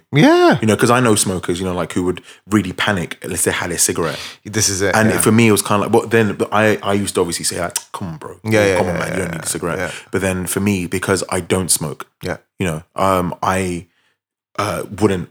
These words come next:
Speaker 2: understand that. But then I always say to these people, like, "Fine, you smoke to calm yourself down,
Speaker 1: Mm.
Speaker 2: but what do non-smokers do then? Why
Speaker 1: Mm-hmm.
Speaker 2: can you not try doing that?"
Speaker 1: Well, this is, look, this is the thing. Um,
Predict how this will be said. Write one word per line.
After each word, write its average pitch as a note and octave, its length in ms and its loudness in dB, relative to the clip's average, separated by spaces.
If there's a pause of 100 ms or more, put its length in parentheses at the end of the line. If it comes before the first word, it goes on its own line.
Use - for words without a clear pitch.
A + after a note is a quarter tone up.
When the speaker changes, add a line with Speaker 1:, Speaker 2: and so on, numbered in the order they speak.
Speaker 2:
understand F#2+ 540 -2
that. D#2+ 120 -6
But A2+ 80 2
then A2+ 100 2
I A2+ 80 2
always G2+ 300 2
say F#2 220 2
to - 80 -6
these E2+ 140 -6
people, F2+ 260 -6
like, - 180 -4
"Fine, F#2+ 320 0
you G2 100 -2
smoke G2+ 320 0
to F2 60 -8
calm F2 220 0
yourself E2+ 280 -4
down, E2+ 260 0
Speaker 1:
Mm. A2 320 2
Speaker 2:
but F#2+ 80 0
what G#2 140 0
do G2+ 80 -6
non-smokers G2+ 540 -2
do D#2+ 160 -8
then? D2 200 -12
Why G#2+ 400 2
Speaker 1:
Mm-hmm. A#2+ 120 2
Speaker 2:
can B2+ 120 -2
you G2+ 80 -2
not - 160 -8
try G#2+ 280 0
doing E2 300 -4
that?" D#2 220 -10
Speaker 1:
Well, B2+ 160 4
this C#3+ 260 4
is, B2 220 0
look, B2+ 320 2 (340)
this B2+ 140 4
is B2 80 0
the G#2 100 -4
thing. G#2+ 420 2
Um, F#2+ 460 2